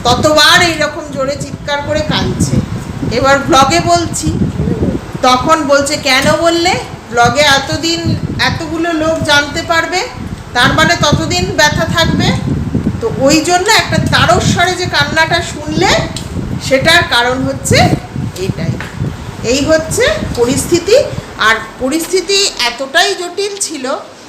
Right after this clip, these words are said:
যে সকালবেলা তোমাদের সাথে ওইটুকুনি কথা বললাম, সকালটা দেখালাম, ভাবলাম যে না এবার আস্তে আস্তে করে ব্লগটা শুরু করব। ও মা, ঘুম থেকে উঠে এই কাণ্ড।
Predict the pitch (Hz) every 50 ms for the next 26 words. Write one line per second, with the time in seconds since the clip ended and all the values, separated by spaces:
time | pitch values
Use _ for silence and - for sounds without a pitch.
0 | - - - - 220 269 269 - - 262 247 - 294 311 311 330 339 359 359 349
1 | 339 302 285 285 294 330 339 - 359 349 - 339 311 294 269 262 320 311 349 349
2 | 359 349 - 294 254 262 - 311 311 320 330 330 330 330 349 359 349 339 339 311
3 | 262 - 277 277 302 294 311 320 311 320 311 311 330 320 330 339 349 381 415 403
4 | - - - 233 254 240 233 233 285 302 302 311 302 320 302 302 302 294 285 285
5 | 285 294 294 285 285 285 - 302 285 285 - 302 294 302 302 311 320 320 - -
6 | - - - - - - - - - 202 254 262 262 262 - 311 311 320 - -
7 | 294 285 330 339 - 359 359 359 370 453 381 254 247 254 262 262 262 269 269 269
8 | 269 262 254 240 226 226 226 208 202 196 202 202 196 - 247 262 285 294 294 285
9 | - 330 330 330 339 339 339 - - 359 359 359 349 320 311 311 311 - 339 339
10 | 339 339 349 349